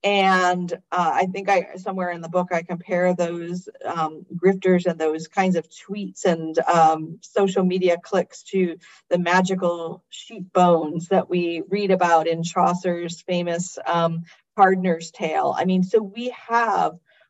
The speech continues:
we have corruption, um,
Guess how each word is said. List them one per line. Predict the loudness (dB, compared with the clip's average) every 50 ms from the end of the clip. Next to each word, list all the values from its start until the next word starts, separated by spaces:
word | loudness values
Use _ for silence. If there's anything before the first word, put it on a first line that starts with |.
| _ -10
we | -10 -10
have | -10 -8 0 2 4 6 6 4 2 0 -6 -14 _ _ _ _ _ _ _
corruption, | -2 -2 0 0 0 0 -2 -2 -8 -10 -6 -4 -2 -2 -2 -4 -4 -6 -8 -8 -6
um, | -4 -2 0 0 0 -2 -4 -6 -12